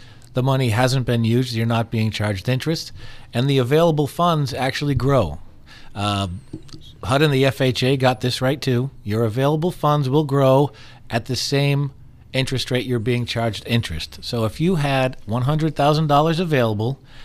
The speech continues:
and let's say that there was a, a four percent interest rate, um, after year one, you would have a hundred and four thousand dollars available.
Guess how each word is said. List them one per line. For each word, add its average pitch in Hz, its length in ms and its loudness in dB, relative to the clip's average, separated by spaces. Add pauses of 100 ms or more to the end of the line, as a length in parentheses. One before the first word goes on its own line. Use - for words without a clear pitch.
(200)
and 113 180 2
let's 127 180 0
say 135 220 2
that 131 180 0
there 131 120 0
was 131 160 0
a, 127 140 -2 (160)
a 98 100 -2
four 127 300 0
percent 147 380 4
interest 120 420 -4
rate, 127 180 0 (580)
um, 117 400 0 (140)
after 123 340 -2
year 131 300 0
one, 127 300 -2
you 127 100 -2
would 117 120 -2
have 117 200 -2
a - 140 -8
hundred 127 340 -2
and 107 160 -2
four 95 240 -4
thousand 87 400 -6
dollars 85 380 -4
available. 76 560 -10